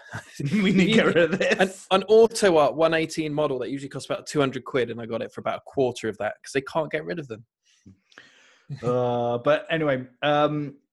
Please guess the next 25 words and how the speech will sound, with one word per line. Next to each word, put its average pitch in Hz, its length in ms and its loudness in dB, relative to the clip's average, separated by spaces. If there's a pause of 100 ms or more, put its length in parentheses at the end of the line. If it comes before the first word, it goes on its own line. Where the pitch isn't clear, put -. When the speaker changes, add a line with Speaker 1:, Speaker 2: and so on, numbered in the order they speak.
(200)
Speaker 2:
Audi 180 440 0
today 160 320 -2
has 147 240 -4
announced 139 300 -6
that 139 100 -8
they 139 100 -2
will 131 140 -4
be 131 160 -8
dropping 147 400 -6
out 143 160 -4
of 135 80 -10
Formula 131 400 -4
E. 240 220 -2 (260)
They'll 135 260 -2
be 131 160 -6
going 127 680 -2 (920)
into, 131 920 -4
um, 123 260 -6
endurance, 160 640 -4
um, 127 320 -4
L 135 180 -4
M 127 360 -6 (400)
H 127 300 -10 (100)
D. 175 400 -10 (500)
Um, 139 580 -4